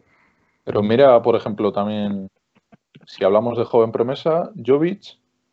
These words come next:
el mejor delantero joven prometedor de Europa.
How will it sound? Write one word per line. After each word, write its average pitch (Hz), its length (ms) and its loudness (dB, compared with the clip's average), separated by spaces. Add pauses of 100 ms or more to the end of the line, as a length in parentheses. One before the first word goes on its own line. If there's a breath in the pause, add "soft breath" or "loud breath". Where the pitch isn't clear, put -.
(580)
el 104 80 -10
mejor 104 240 0
delantero 104 540 0
joven 98 920 -8
prometedor 101 440 -4
de 98 60 -2
Europa. 147 400 -4